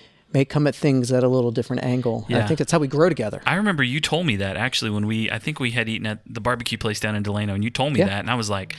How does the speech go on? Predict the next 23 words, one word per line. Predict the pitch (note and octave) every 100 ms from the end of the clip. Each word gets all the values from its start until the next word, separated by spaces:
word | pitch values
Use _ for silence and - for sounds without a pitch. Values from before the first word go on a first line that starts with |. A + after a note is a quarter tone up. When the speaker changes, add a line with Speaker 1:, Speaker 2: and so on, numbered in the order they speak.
| - - - -
Speaker 2:
"Man, | D#3 D#3
that's | E3 -
awesome." | A#2 B2 - G#2+
And | G#2+
that's | A#2 C3 - -
one | A#2+ C3+
of | B2
the |
things | A2 B2+ A#2
that | A2+
I |
love, | A2+ A2 G#2+ G#2+
and | A#2
I | B2+
hope | D3 D3+ D3+
for | G#2+
anyone | B2+ A3 G2+
that | G2
listens | G2 G2+ G#2+ G2+
to | - G2+
our | G2
podcast | G#2 G2+ - G#2 -
or | G#2+